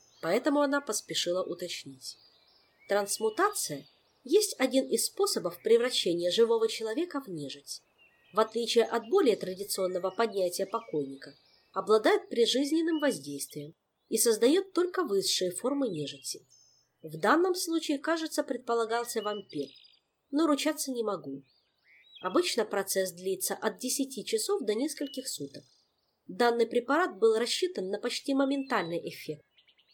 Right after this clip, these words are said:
Для неспециалистов поясняю. Необходимая доза была превышена настолько, что полноценный действующий вампир при этом не получился бы.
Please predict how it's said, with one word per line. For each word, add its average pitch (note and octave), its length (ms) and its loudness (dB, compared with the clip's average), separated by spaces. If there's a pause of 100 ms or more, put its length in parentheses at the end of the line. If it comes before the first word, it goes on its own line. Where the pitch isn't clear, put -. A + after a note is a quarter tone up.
(180)
Для A3 220 4
неспециалистов C#4 1000 0
поясняю. D3 640 -6 (480)
Необходимая A#3 720 -2
доза D#4 320 0
была G3+ 220 0
превышена A3 560 -2
настолько, A3 760 -2 (280)
что - 200 0
полноценный A#3 720 0
действующий G3 580 -4
вампир A3 360 0 (100)
при G#3 140 4
этом G#3 200 0
не G3+ 160 -4
получился G#3+ 640 -4
бы. - 160 -16